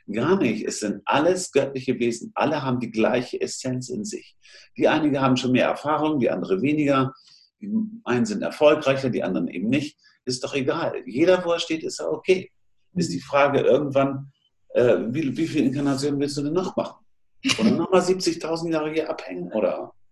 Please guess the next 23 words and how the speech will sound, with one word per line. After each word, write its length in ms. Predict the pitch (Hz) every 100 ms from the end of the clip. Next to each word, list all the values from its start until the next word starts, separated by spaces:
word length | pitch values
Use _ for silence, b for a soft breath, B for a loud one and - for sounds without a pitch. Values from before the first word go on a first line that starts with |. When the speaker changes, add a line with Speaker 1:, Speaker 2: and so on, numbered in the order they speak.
| _ -
Speaker 2:
<laughs> 840 | 269 - - 285 - - _ _
Speaker 1:
so, 260 | - 113 113
oder, 280 | 131 127 -
oder 280 | 131 123
fängst 240 | 127 151 131
du 40 |
jetzt 160 | 139 131
an, 180 | 127 135
jetzt 340 | 131 120 - -
das 160 | -
zu 80 | -
erledigen? 420 | - - 90 85
Weil 220 | 92 90 -
alles, 240 | 110 143 -
was 160 | 131
wir 80 | -
ändern 280 | 104 113 113
können, 220 | 107 107
können 180 | - 107
wir 80 | 110
nur 140 | 120
jetzt 440 | 135 139 107 - -
ändern. 140 | -